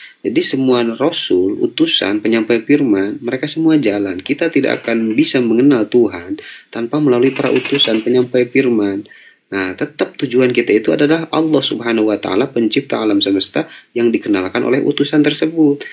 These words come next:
Sehingga Pak Bro Admin belum bisa membedakan mana utusan, mana pengutus, mana yang diutus, mana yang mengutus gitu.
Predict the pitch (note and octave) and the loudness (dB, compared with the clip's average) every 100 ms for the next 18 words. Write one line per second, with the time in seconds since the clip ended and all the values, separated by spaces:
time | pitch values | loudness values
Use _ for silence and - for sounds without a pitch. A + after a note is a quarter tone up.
0 | - - C3+ F3 E3+ G#2 G2+ A#2 - _ | -16 -4 0 2 4 2 0 -6 -12 _
1 | _ - B2+ C3 B2+ C3 F3+ E3 C#3 C#3+ | _ -2 0 2 2 4 4 4 4 6
2 | C#3+ F3 D#3 C#3 C3 C3+ D#3+ D#3 A2+ A2 | 4 4 4 4 4 4 2 2 0 4
3 | C#3 D3+ C3+ A#2+ - - - G2+ C#3 C#3+ | 6 6 6 2 -2 -2 0 0 0 2
4 | C#3+ D3 C#3+ D3+ D#3+ - A#2+ - D3 C3 | 2 2 4 4 4 4 2 4 4 6
5 | A#2+ A#2 G2+ G2 C#3+ C#3+ - - - A2 | 6 6 4 2 0 -4 -6 -18 -8 -2
6 | C#3+ D3+ D3+ D3 D#3 D#3+ - B2+ - - | 0 2 2 4 4 4 2 -2 0 -4
7 | F#2+ - F#2 F2+ | -6 -4 -6 -6